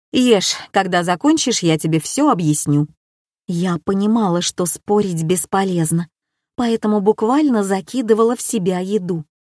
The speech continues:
Гусь, картошка, салат, свекла, которая не выглядела как свекла и на вкус не была на нее похожа. Десерт, еще одна порция десерта.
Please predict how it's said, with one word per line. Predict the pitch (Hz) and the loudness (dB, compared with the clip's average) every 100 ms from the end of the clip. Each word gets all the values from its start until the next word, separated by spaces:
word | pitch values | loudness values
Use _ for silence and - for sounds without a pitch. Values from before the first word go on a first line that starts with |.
| _ - | _ -10
Гусь, | 175 185 208 - | -6 -4 -4 -4
картошка, | 208 190 180 175 - - 214 | -6 -4 -4 -4 -6 -6 -4
салат, | - 180 185 175 175 - _ _ _ _ - | -2 -2 0 0 -2 -4 _ _ _ _ -8
свекла, | - 214 220 214 - 214 208 | -2 4 4 4 0 -8 -8
которая | - 214 208 214 | -8 -2 2 2
не | 214 226 | 4 4
выглядела | 220 247 208 190 180 180 | 4 4 4 0 0 -2
как | 190 190 | -2 -4
свекла | - 190 269 - 175 160 _ _ | -2 2 2 2 -6 -10 _ _
и | - | 0
на | 220 214 | 0 0
вкус | - 294 294 - | 0 2 2 2
не | 233 240 | 2 2
была | 214 226 233 285 | 4 4 4 2
на | 240 | 2
нее | 214 208 220 | 2 2 2
похожа. | 233 247 233 190 170 165 _ _ _ _ | 0 -2 -2 -2 -2 -8 _ _ _ _
Десерт, | 240 247 - 175 180 - - _ _ | -2 -2 -2 -4 -6 -8 -20 _ _
еще | 320 254 - 202 | 0 2 2 0
одна | 185 214 | 0 -2
порция | - 202 196 208 208 | 0 -2 0 0 0
десерта. | 196 208 214 208 - 202 | 0 -2 -2 -4 -6 -12